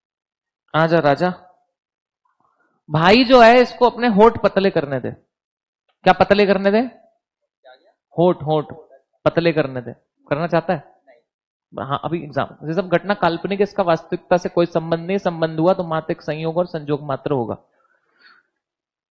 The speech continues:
होठ पतले करने भाई को, क्या नाम है भाई का? तनिष। तनिष को होठ पतले करने हैं। तो ये गया एक medical shop।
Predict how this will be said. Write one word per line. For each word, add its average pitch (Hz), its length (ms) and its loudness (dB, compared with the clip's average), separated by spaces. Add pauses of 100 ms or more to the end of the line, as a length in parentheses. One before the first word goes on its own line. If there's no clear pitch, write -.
(320)
होठ 233 140 10
पतले 214 340 4
करने 170 300 -2
भाई 143 180 0
को, 135 100 -2
क्या 180 140 0
नाम 214 140 2
है 220 60 2
भाई 196 140 4
का? 208 140 0 (1000)
तनिष। 147 480 -4 (1500)
तनिष 208 300 2
को 254 140 4
होठ 226 300 6
पतले 190 280 0
करने 139 260 -4
हैं। - 240 -18 (920)
तो 196 40 4
ये 208 240 4
गया 220 240 6
एक 247 220 0
medical 190 380 0
shop। - 540 -4